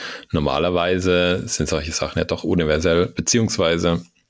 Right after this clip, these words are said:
wenn's auf dem schlechtesten Boden schon funktioniert, warum soll's dann nicht auf besseren Böden auch funktionieren? Ja, also das ist jetzt meine,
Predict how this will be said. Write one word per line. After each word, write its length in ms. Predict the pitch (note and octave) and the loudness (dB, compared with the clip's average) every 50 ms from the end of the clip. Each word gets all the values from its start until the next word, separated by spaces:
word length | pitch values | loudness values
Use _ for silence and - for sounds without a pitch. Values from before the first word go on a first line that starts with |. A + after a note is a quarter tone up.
| _ _ _ _ _ _ _ _ | _ _ _ _ _ _ _ _
wenn's 300 | - G2+ F2 E2+ D#2+ - | -4 -2 0 0 0 -2
auf 160 | - D#2+ D2+ - | -2 -4 -2 0
dem 100 | F2 - | 0 0
schlechtesten 540 | - - A2 A2 - - A#2 - G2+ F2 | 0 0 0 -2 0 -2 0 0 2 2
Boden 300 | E2 D#2+ D#2 D#2 D2+ D#2 | 2 2 2 0 0 -2
schon 400 | - - - - E2+ - - - | -2 -2 -2 -2 -2 -4 -4 -4
funktioniert, 600 | G#2+ - F#2 F2+ - - E2+ E2 F2 E2+ D#2+ E2 - | -4 -4 -4 -4 -2 -2 -2 0 0 0 -2 -2 -4
warum 180 | - - E2+ | -6 -4 -2
soll's 220 | E2+ F2 D#2 - - | -2 -2 -2 -2 -4
dann 100 | - D2 | -4 -4
nicht 160 | D2+ - - | -2 -2 -2
auf 120 | - - - | -4 -4 -4
besseren 380 | - - - - E2+ E2+ E2+ | -4 -4 -2 -2 -2 -2 -2
Böden 280 | F2 - F2+ - - - | -2 -4 -4 -4 -4 -4
auch 180 | G2 G2+ - _ _ - - - - - - - - - _ | -4 -4 -8 _ _ -20 -18 -18 -16 -16 -18 -18 -20 -20 _
funktionieren? 840 | - - - F2 E2+ - - D2 C#2+ D2 D2 D2+ D2+ D2+ D#2 D#2 D2+ | -6 -2 -2 -2 0 0 -2 -2 -2 -2 -4 -4 -4 -6 -6 -6 -4
Ja, 220 | D2+ D2+ E2 F2+ | -4 -2 -2 0
also 300 | - - D#2+ - D2+ D#2+ - - _ _ _ - | -2 -2 -4 -4 -6 -8 -10 -12 _ _ _ -6
das 180 | - - - - | -4 -2 -2 -2
ist 140 | - - | -2 -2
jetzt 160 | - - - - | -2 -2 -2 0
meine, 540 | D2+ D#2 D2+ D2+ D2+ D#2 E2 G#2 G#2+ A2 | 0 0 0 0 0 0 -2 -4 -6 -10